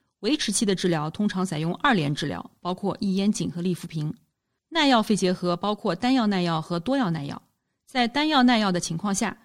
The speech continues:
可以选择其他的一线治疗药物，并联合喹诺酮类。多药耐药的治疗呢，主要取决于药敏实验，原则是尽可能多的用一线的药物，再加上一种氟喹诺酮类的药物，或者是另一种核心二线药物。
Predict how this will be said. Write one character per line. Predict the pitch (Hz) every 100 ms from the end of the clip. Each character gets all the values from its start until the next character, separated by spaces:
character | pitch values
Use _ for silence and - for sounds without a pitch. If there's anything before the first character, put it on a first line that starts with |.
| _
可 | - 214
以 | 220
选 | - 175
择 | 147 175
其 | - -
他 | - 294
的 | 247 -
一 | 208
线 | 190 208 165
治 | 170
疗 | 160 160
药 | 175
物， | 156 156 - _ _ _
并 | - 214 175
联 | 165 196
合 | 240 185 190
喹 | -
诺 | 185 247
酮 | - 147
类。 | 175 208 - _ _ _ _ _
多 | 320 330
药 | 277
耐 | 247 226
药 | 214 190
的 | 175 175 -
治 | 196
疗 | 170 175
呢， | 180 185
主 | -
要 | 165 175
取 | - 156
决 | 165 165
于 | 196
药 | 226
敏 | 170 147
实 | - 160
验， | 214 - _ _ _
原 | 170 185
则 | 185
是 | 156 180 - _
尽 | - 302
可 | 269 165
能 | 156 185
多 | 269 277
的 | 202
用 | 196
一 | 214 247
线 | 269 180
的 |
药 | 160 151
物， | 147 - _ _ _
再 | 247 226
加 | 254 254
上 | 262 214
一 | 208 220
种 | 180 160 -
氟 | - - 226
喹 | -
诺 | 185 180
酮 | - 156
类 | 175
的 | 156
药 | 160 151
物， | 147 - _ _
或 | - 262
者 | -
是 | 156 220
另 | 254 214
一 |
种 | 160 147
核 | - 160
心 | 175 254 277
二 | 247
线 | 190 170
药 | 156 147
物。 | -